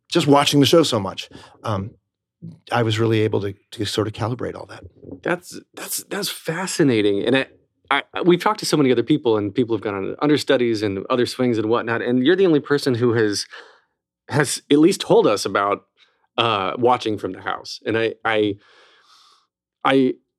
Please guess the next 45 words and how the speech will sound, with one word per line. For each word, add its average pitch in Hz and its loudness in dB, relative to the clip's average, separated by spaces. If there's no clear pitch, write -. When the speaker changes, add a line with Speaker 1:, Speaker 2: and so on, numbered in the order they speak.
Speaker 2:
I 117 4
respect, 131 0
and - 2
I 117 0
think 143 0
you 160 4
have 139 2
a 123 4
talent 156 2
for 113 0
finding, 123 2
you 135 4
know, 107 4
where, - 2
where 120 4
you're 110 4
saying, 107 0
like, 101 0
"Oh, 123 4
you're, 110 2
this 117 -2
guy 101 -6
in 95 -4
the 95 -4
back 104 -6
is, - -8
or 101 -2
that 98 -2
lady 104 0
in 98 -4
the 98 -4
back 110 -4
is - -6
pulling 98 -2
focus. 123 -2
It's - -10
stealing 117 2
the 95 -2
joke, 135 4
and 98 -2
they're 107 -2
not 113 -2
even 98 -4
knowing 120 0
it." 98 -2